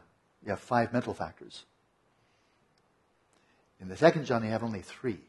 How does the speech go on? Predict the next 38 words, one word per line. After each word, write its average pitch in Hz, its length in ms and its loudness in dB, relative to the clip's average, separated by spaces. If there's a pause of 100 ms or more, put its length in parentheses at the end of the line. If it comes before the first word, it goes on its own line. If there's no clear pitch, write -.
(880)
And 98 80 -12
that 95 120 -6
is, 95 180 -6 (120)
and 98 120 -10
two 151 200 2
of - 140 0
them 92 200 -10
are 92 360 -4 (460)
a - 60 -20
sense 117 200 -6
of 95 100 -14
well-being 117 640 2
and 87 240 -12 (440)
bliss. - 480 -4 (520)
It 107 40 -16
has 104 140 -10
a - 20 -10
real 101 220 -2
edge 92 240 -6
to 82 120 -14
it, 73 80 -16 (380)
joy. 98 300 -2 (380)
Right? 82 160 -20 (1120)
But 110 140 -10
those, 175 280 8
to 131 120 -4
some 127 220 -2
subtle 127 280 0
degree, 101 460 -2 (680)
give - 240 -6
rise 98 240 -2
to - 100 -20 (100)
perturbation, 92 520 -6 (140)
some 92 160 -12
fluctuation 95 640 -4 (100)
in 101 60 -12
your 95 100 -10
samadhi. 95 420 0